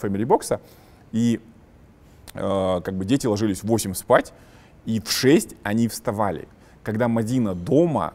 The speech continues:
Мадина со скандалом их будет. Типа: "Дети, пора, уже школа, сейчас уже все", там, то се. Когда папа дома, они: "Тух!"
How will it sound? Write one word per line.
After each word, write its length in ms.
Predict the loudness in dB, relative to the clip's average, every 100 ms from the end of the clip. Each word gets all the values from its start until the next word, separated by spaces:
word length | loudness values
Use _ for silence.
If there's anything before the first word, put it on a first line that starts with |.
| -8
Мадина 500 | -6 -4 -4 -2 -2
со 180 | -2 -6
скандалом 800 | -2 -2 0 4 6 6 2 -4
их 140 | -4
будет. 440 | -2 0 -2 -6 -14 -20 -20 -20
Типа: 160 | -12
"Дети, 340 | -8 -2 -4 -2
пора, 360 | -6 -2 0
уже 220 | 0 0 -2
школа, 480 | -4 0 2 2
сейчас 440 | 0 -4 -4 -4 -4
уже 240 | -6 -4
все", 340 | -4 -2 -2 0
там, 200 | -2 -4
то 180 | -4 -4
се. 200 | -4 -6
Когда 260 | 2 2
папа 440 | 6 4 6 4 4
дома, 420 | 2 0 -2 -10 -18 -20 -20 -6
они: 280 | -2 -2 -4 4
"Тух!" 260 | 6 6